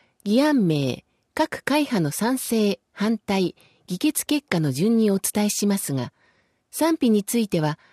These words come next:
反対がある場合、反対の会派のみをお伝えします。市長提出議案。条例の改正。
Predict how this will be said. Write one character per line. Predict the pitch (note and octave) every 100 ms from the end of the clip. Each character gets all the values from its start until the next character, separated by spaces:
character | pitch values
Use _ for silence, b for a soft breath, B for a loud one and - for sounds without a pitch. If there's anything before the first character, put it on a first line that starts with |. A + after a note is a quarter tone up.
| b
反 | - C4+ D4+
対 | D4 D4
が | C#4 C#4+
あ |
る | A#3+ D#3
場 | D3+ E3+
合、 | D#3+ D3+ - _ _ _ _
反 | A#3+ D4
対 | C#4+ C#4+
の | C4+
会 | C4 D4
派 | C#4 B3
の | A#3
み | C#4+ A#3
を | D3 -
お |
伝 | C3+ - D#3+
え | C#3
し | -
ま | B2 B2+
す。 | - - - - _ _ _ _ _ _ _ _ _ _ _ _ _ _
市 | - -
長 | - F4 G#3
提 | - B3 D4+
出 | D4 - C#4
議 | A#3 B3
案。 | E3+ C3+ A2+ - _ _ _ _ _ _ _ _ _ -
条 | F#3+ D4+ D#4+
例 | D4+ C#4+
の | C4+
改 | - A3
正。 | A3 - G3 F#3 E3+ E3